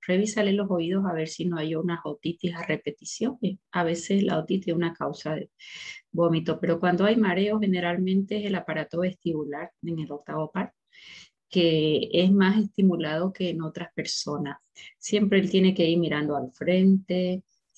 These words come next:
respirando bien de preferencia y no dormirse ni acostado, ¿no? Y si se acuesta y vomita rápidamente.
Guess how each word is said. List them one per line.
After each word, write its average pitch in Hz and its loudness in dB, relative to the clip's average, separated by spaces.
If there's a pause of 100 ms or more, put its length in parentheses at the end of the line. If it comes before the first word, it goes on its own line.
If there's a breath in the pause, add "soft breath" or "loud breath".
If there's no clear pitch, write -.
respirando 156 0
bien 160 0
de 165 -2
preferencia 160 -2
y 170 0
no 156 -2
dormirse 170 -2
ni 170 0
acostado, 131 -12 (120)
¿no? 175 -4
Y 190 0
si 180 -8
se 151 -8
acuesta 180 0
y 165 0
vomita 160 -2
rápidamente. 139 -8